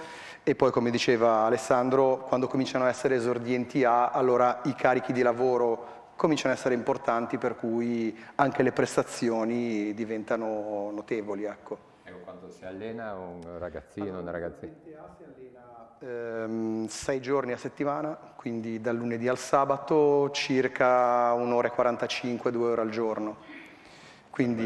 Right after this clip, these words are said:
Speaker 2: Un bel impegno.
Speaker 1: è un bel impegno, sicuramente sì,
Speaker 2: Dovrebbe
Speaker 1: sicuramente
Speaker 2: chiedere al
Speaker 1: sì.
Speaker 2: dottore, ma magari <laughs> se, quanto, ci sarà un limite, no?
Speaker 1: <laughs> Beh, diciamo che però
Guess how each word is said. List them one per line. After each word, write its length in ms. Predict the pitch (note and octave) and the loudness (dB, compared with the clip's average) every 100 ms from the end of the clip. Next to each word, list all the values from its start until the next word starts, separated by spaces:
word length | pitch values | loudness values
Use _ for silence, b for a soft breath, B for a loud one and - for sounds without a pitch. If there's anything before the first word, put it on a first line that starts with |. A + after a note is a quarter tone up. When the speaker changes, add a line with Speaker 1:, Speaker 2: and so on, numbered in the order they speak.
| A2 | -2
Speaker 2:
Un 80 | G#2+ | 0
bel 100 | G#2+ | -2
impegno. 200 | D#2 - | -2 -4
Speaker 1:
è 60 | - | 0
un 120 | C3+ | 2
bel 140 | B2 A#2+ | 2 2
impegno, 420 | A2+ A2+ A2 A2 | 0 0 -2 -2
sicuramente 580 | - A2 A2+ A2+ A2 A2+ | -6 -6 -4 -4 -6 -8
sì, 260 | - G#2+ - - | -10 -12 -14 -18
Speaker 2:
Dovrebbe 220 | F2 F#2 | -18 -14
Speaker 1:
sicuramente 360 | F#2+ F2+ G#2+ G#2 | -10 -6 -6 -6
Speaker 2:
chiedere 240 | G#2 F#2+ | -6 -6
al 80 | F#2 | -6
Speaker 1:
sì. 40 | E2+ | -6
Speaker 2:
dottore, 360 | E2+ G#2+ G#2+ | -8 -6 -4
ma 140 | F2+ E2+ | -4 -8
magari 520 | E2 E2+ G2 F2+ D#2+ | -10 -6 -6 -4 -8
<laughs> 1040 | - - _ _ - - - _ _ - - - | -12 -20 _ _ -20 -20 -20 _ _ -16 -16 -18
se, 280 | - - F2+ - - - - - - | -14 -8 -8 -8 -20 -20 -20 -20 -10
quanto, 400 | - A2+ D3 - - | 0 0 0 -8 -10
ci 140 | - A2+ | -6 -4
sarà 240 | - A2+ | 0 4
un 160 | B2+ A2 | 4 6
limite, 480 | A2+ G2+ G2 F2+ G2 | 4 2 0 0 0
no? 240 | G#2+ A#2+ A2 - C#4+ | 2 2 0 -2 -2
Speaker 1:
<laughs> 320 | - - A3+ - | -2 -8 -10 -10
Beh, 280 | D3 - - | -10 -12 -20
diciamo 340 | - D3 D#3+ | -18 -16 -12
che 120 | D3 | -12
però 360 | C3 C3 C#3+ | -12 -10 -10